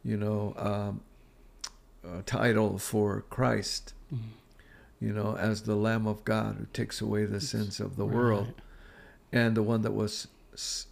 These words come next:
Speaker 1: uh, sacrificed and offered on the cross for our salvation.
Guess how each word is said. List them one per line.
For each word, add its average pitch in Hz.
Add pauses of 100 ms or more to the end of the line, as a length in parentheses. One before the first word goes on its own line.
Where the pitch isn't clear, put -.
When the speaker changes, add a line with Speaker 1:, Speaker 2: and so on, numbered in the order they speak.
(100)
Speaker 1:
uh, 104
sacrificed 104
and 104
offered 107
on 101
the 98
cross 131
for 104
our 104
salvation. 104